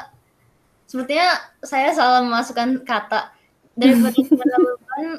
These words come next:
Speaker 1: lebih kayak akan lebih baik kalau misalnya hal yang lebih utama dimasukkan ke dalam filmnya. Seperti contohnya, em, aku nggak tahu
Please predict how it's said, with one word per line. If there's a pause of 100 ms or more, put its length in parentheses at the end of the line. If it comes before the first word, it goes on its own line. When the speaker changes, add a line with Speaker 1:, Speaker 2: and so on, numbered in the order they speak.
(200)
Speaker 1:
lebih
kayak (1400)
akan
lebih
baik
kalau
misalnya
hal
yang
lebih (160)
utama (240)
dimasukkan
ke
dalam
filmnya.
Seperti
contohnya,
em, (640)
aku
nggak
tahu